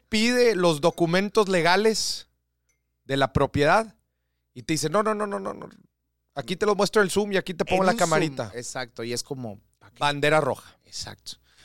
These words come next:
Speaker 2: Porque al final, digo, ojo, hay documentos, me ha tocado luego inversionistas que me dicen, "Oye, pero necesito el comprobante domiciliario del apoderado legal y su acta de matrimonio". Le dije, "Espérate, hay documentos que sí te puedo dar sin ningún problema y hay otros documentos que como que te excediste tantito".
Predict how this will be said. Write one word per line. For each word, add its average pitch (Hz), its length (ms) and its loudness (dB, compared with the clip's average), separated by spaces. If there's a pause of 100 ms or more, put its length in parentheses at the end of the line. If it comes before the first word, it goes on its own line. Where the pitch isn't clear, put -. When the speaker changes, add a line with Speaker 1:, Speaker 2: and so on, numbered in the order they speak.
(120)
Speaker 2:
Porque 151 220 -8
al 170 80 -8
final, 180 400 -8
digo, 147 320 -6
ojo, 123 460 -4
hay 160 160 -4
documentos, 143 640 -8
me 117 140 -8
ha 131 40 -4
tocado 127 440 -2
luego 123 260 -4
inversionistas 117 580 -10
que 117 100 -8
me 110 100 -10
dicen, 120 400 -8 (360)
"Oye, 190 140 -2
pero 185 160 -8
necesito 180 240 -10
el 220 80 -8
comprobante 156 500 -4
domiciliario 139 640 -8
del 127 120 -6
apoderado 123 440 -6
legal 139 540 -8
y 123 500 -10
su 123 340 -6
acta 147 260 -2
de - 20 -4
matrimonio". 127 440 -10
Le 139 80 -10
dije, 120 140 -14
"Espérate, 120 280 -6
hay 120 100 -10
documentos 143 580 -10
que 123 140 -8
sí - 180 -6
te 165 140 -8
puedo 123 180 -4
dar 127 140 0
sin 127 400 -10
ningún 127 340 -8
problema 139 460 -4
y 143 60 -8
hay 143 120 -4
otros 131 240 -12
documentos 123 560 -6
que 123 80 -14
como 117 180 -18
que 107 100 -16
te 104 100 -18
excediste 117 580 -12
tantito". 104 460 -16